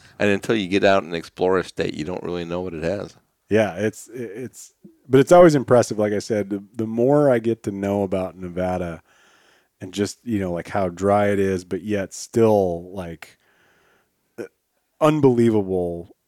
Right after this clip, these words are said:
Speaker 2: life and hunting opportunity and stuff out there
Speaker 1: Yeah.
Speaker 2: that's, that's out there. It's,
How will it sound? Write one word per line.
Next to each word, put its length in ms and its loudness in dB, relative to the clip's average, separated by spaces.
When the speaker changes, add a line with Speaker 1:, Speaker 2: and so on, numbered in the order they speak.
Speaker 2:
life 420 -2
and 120 -8
hunting 240 -4
opportunity 560 -6
and 100 -12
stuff 280 -8
out 160 -10
there 220 -6
Speaker 1:
Yeah. 100 -2
Speaker 2:
that's, 160 -6
that's 360 -16
out 260 -12
there. 260 -14
It's, 320 -16